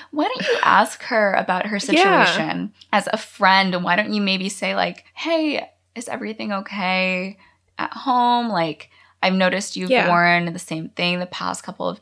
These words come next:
Speaker 1: days. Like, you ever wanna, like, shop through my closet?'" I don't know. I don't really know how to approach it,
Speaker 2: Yeah.
Speaker 1: but I think that there is a better way than talking shit about her.
Speaker 2: Yeah, especially 'cause she's always like,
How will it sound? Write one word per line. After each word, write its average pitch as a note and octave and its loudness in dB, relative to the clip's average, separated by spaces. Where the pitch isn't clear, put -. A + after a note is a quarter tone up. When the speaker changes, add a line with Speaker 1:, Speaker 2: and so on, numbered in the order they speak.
Speaker 1:
days. F3+ -4
Like, - -6
you F#3+ -2
ever F#3+ 4
wanna, F3+ 4
like, E3+ -6
shop - -6
through E3+ -8
my - -6
closet?'" - 0
I C4 4
don't C4 4
know. G#3 0
I A3 6
don't A#3+ 6
really A3+ 4
know F3 6
how G3 6
to G3 6
approach G3+ -2
it, B3+ 6
Speaker 2:
Yeah. G3 0
Speaker 1:
but F3+ 6
I E3+ 2
think F#3+ 0
that F#3 4
there D#3+ 6
is F3 0
a - -8
better D#3 2
way D3 4
than C#3+ 0
talking D3 -4
shit D3 -4
about E3+ -2
her. F#3+ -6
Speaker 2:
Yeah, G#3 6
especially C4+ 2
'cause D4+ 0
she's C4 0
always B3 4
like, A#3 -2